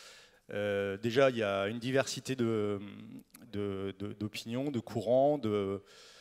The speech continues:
de, de visions, et, et c'est ce qui finalement construit, hein, la négociation, et c'est une richesse, euh, c'est pas du tout l'inverse. Euh, par contre, c'est, voilà, en termes de compréhension et d'intégration des choses, pourquoi on a, on a voulu aller dans ce sens-là,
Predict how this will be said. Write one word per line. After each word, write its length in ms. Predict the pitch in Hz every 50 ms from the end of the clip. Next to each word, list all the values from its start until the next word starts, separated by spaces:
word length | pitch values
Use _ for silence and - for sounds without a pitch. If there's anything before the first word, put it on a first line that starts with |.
| - - _ _ _ _
de, 180 | - 101 101 101
de 120 | - 110
visions, 640 | 110 104 110 120 113 117 139 170 214 240 233 220 202 - _ -
et, 500 | 113 101 95 95 95 95 92 95 98 - -
et 80 | 110
c'est 240 | 104 - - 110 107
ce 80 | 101 -
qui 160 | - - 113
finalement 480 | 104 - - 123 123 123 131 135 139 135
construit, 540 | - - 143 131 - - - 175 175 165
hein, 120 | 143 135 135
la 100 | 127 110
négociation, 720 | 104 107 104 104 113 104 - - 117 - - - 160 139
et 80 | 110 101
c'est 180 | - - -
une 80 | 101 95
richesse, 560 | 95 113 117 - - 190 196 - - - - _ _ _ - -
euh, 340 | 92 90 90 90 90 90
c'est 180 | 90 - - -
pas 160 | - - 104
du 100 | - -
tout 180 | - - - 104
l'inverse. 460 | 101 104 104 123 165 180 - - - - _ _ - - - - - - - _ _ _ _ - 95
Euh, 100 | 101 98
par 140 | - 113
contre, 200 | - - 190 -
c'est, 380 | - - 123 123 135 139 151 156 -
voilà, 420 | 107 104 101 104 110 123 135 - - - _ _ _ _ _ _ -
en 120 | - 113
termes 240 | 110 - 156 147 151
de 80 | 135 120
compréhension 880 | - - 151 147 - 110 151 151 147 131 - - 165 156 160 160 147
et 340 | 123 110 110 107 110 110 110 107
d'intégration 680 | 117 127 127 - 156 135 131 135 131 - - 147 135
des 100 | 131 139
choses, 380 | - - - 165 170 151 117 - - - _ _ -
pourquoi 460 | - 156 143 - - - 170 165 165
on 100 | 160 127
a, 160 | 117 120 127 -
on 120 | 131 120 123
a 80 | 123
voulu 440 | 120 113 123 139 147 143 151 151 147
aller 180 | 135 131 135 131
dans 160 | 123 123 123
ce 100 | - -
sens-là, 640 | - - 147 135 - - - - 156 151 170 185